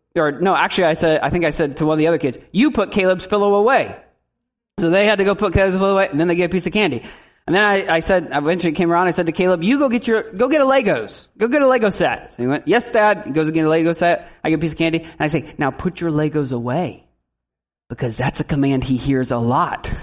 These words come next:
<laughs> So we're gonna practice it, right? So I put your com-, your Legos away. "Yes, Dad." And then he goes, "Puts away," right?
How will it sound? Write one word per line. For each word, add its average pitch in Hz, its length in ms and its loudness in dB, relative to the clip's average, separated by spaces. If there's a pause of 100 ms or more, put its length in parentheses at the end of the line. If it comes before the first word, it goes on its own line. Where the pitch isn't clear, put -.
(100)
<laughs> - 160 -14 (240)
So 170 120 0
we're 180 100 2
gonna 147 160 0
practice - 480 -4
it, 92 260 -6
right? 127 380 0 (280)
So 135 80 -2
I 135 60 -2
put 180 280 -4
your 156 120 2
com-, 147 240 -2
your 143 180 2
Legos 135 160 0
away. 143 280 -4
"Yes, 202 260 0
Dad." 151 380 0
And 135 100 0
then 147 60 2
he 143 40 0
goes, 143 140 -2
"Puts 139 200 -10
away," 165 300 -2
right? 135 320 -4